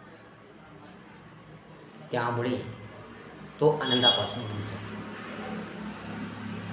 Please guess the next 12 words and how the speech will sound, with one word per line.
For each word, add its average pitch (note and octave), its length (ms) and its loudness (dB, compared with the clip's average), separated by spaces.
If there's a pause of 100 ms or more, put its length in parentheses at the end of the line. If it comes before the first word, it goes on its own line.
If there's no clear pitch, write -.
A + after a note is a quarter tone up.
(680)
परंतु A#2 420 0 (2000)
एखाद्या A#3+ 440 12
गोष्टीकडे G3 580 10
दुर्लक्ष C#3 440 6
करणे, B2 340 2 (1600)
या D3+ 120 10
महत्त्वाच्या D#3+ 680 10
चांगल्या D3+ 380 10
गोष्टीकडे D3 500 10
दुर्लक्ष - 360 10
करणे, A2+ 360 6 (3750)
यामुळे - 360 10